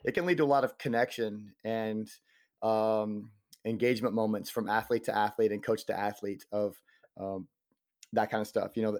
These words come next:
it, it can be, we talk about life being a team sport. It can be part of how we can be on the same team, even if we don't train at the same time. So it can lead to some positive stuff. And that's why we continue to do it. It, it's t-, it typically more positive than,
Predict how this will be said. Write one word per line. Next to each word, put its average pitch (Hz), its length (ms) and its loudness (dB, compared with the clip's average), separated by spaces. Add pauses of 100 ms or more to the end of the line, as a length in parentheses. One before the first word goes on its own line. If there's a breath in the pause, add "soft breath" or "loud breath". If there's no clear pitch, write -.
(160)
it, 117 160 0
it 123 140 2
can 147 200 2
be, 120 280 2 (760)
we 107 120 -4
talk 120 200 2
about 107 240 2
life 113 240 2
being 110 140 0
a - 20 -2
team 110 220 -4
sport. 104 420 -2 (380 soft breath)
It 117 140 2
can 135 220 2
be 127 100 2
part 120 260 2
of 113 100 2
how 113 180 2
we 110 120 0
can 107 160 -4
be 131 160 2
on 127 100 4
the 113 60 -2
same 110 260 -4
team, 107 400 -4 (500 soft breath)
even 139 220 4
if 131 140 2
we 123 60 2
don't 113 220 2
train 113 200 0
at 107 80 -4
the 107 60 -12
same 104 260 -4
time. 95 480 -12
So 95 420 -4
it 107 100 -8
can 143 120 2
lead 139 100 2
to 113 60 -4
some 120 140 -6
positive 107 380 0
stuff. - 340 -2 (440 soft breath)
And 107 240 -2
that's 113 180 0
why 113 120 4
we 110 80 4
continue 113 380 -4
to - 120 -20
do 120 160 2
it. 98 160 2
It, 98 220 -4
it's - 220 -6
t-, - 160 -12 (180)
it 113 140 -4
typically 123 320 0
more 113 160 2
positive 104 460 0
than, 98 260 -6